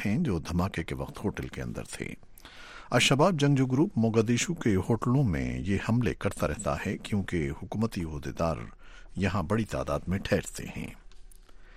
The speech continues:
کرغزستان میں چین کے سفارت خانے کے قریب ہونے والے خودکش کار بم دھماکے میں تین افراد زخمی ہو گئے ہیں۔ منگل کو دارالحکومت بشکیک میں پیش آنے والے اس واقعے کے بارے میں وزیر اعظم رزاقوف نے بتایا کہ دھماکے میں صرف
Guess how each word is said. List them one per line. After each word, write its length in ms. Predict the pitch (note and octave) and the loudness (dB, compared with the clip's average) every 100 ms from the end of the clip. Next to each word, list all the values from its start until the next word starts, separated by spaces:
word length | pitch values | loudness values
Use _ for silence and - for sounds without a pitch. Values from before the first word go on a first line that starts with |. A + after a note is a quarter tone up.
| - - - - | -20 -20 -18 2
کرغزستان 760 | C#3 C#3 D3+ D3 C#3+ - E3 F#3 | 4 6 6 6 4 6 6 6
میں 320 | C3+ D#2 C#2+ | 4 2 0
چین 300 | - C#3 C#3+ | 2 6 6
کے 100 | B2 | 4
سفارت 380 | - A#2 B2+ B2 | 2 2 2 2
خانے 260 | C3+ F3 E3+ | 2 2 0
کے 100 | B2+ | -2
قریب 300 | - A#2+ C3+ - | 0 0 0 0
ہونے 140 | A2 | 0
والے 340 | A2+ G#2+ G2 F#2 | 2 2 2 0
خودکش 540 | - - - F#2+ - - | -2 -6 -2 -2 -2 0
کار 240 | A#2+ A2 | 0 2
بم 220 | E2+ F2 | 0 0
دھماکے 420 | D#2 - A2+ A#2 A2 | -2 -2 -2 0 0
میں 120 | F#2+ - | -2 -2
تین 260 | E3+ C#3 | -2 0
افراد 320 | C#2+ - G1+ A1 | -2 -6 -8 -6
زخمی 340 | - - - C#2+ | -6 -6 -4 -6
ہو 100 | B1+ | -6
گئے 180 | - - | -8 -10
ہیں۔ 240 | - - - - - - - - - | -12 -14 -16 -18 -18 -18 -16 -16 -2
منگل 240 | A#2+ C#3 D#3 | 2 6 6
کو 120 | D3 | 6
دارالحکومت 480 | C3 C3 C3 D3 C#3+ | 6 4 2 2 2
بشکیک 440 | G2 A#2 - E3 - | 2 2 2 -2 -2
میں 80 | F#2 | 0
پیش 300 | F#2+ A2 A2+ | 0 0 0
آنے 120 | F#2 | 2
والے 420 | F#2 G2 E3+ E3+ | 2 0 0 0
اس 180 | D#2 - | 0 0
واقعے 280 | E2+ - A#2+ | -2 0 -4
کے 120 | D#2 | -2
بارے 300 | D2 D2 D2+ | -2 -2 -2
میں 240 | D#2 A#1 - - - - - G#2 | -4 -6 -10 -16 -16 -16 -8 0
وزیر 400 | A2 A2+ A#2 A#2+ | 2 4 4 4
اعظم 320 | A#2+ F3 D3 | 4 2 2
رزاقوف 560 | G#2+ F2+ - C#3 C#3+ - | 2 2 0 0 -4 -4
نے 60 | G2+ | -4
بتایا 340 | G2 G#2 A2 | 0 2 0
کہ 140 | - | -2
دھماکے 440 | D2 - E2+ - A#2 | -8 -2 -2 0 0
میں 140 | F2+ | 0
صرف 340 | C#2+ - D2+ | 0 0 -2